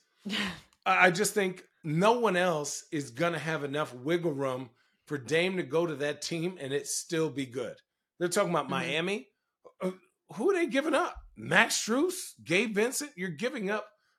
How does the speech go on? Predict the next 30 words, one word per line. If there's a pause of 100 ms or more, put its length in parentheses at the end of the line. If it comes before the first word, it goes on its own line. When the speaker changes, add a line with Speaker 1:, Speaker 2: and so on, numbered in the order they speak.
(120)
Speaker 2:
players
that
you
need. (760)
Speaker 1:
Yeah. (1600)
Speaker 2:
Yeah. (760)
Speaker 1:
Right. (180)
Fair. (460)
Um,
okay. (120)
So (100)
from,
let's
just
stay
in
Texas
then. (460)
Do
you
anticipate,
Speaker 2:
Okay. (440)
Speaker 1:
I,
I
saw
some
news
as
of
today,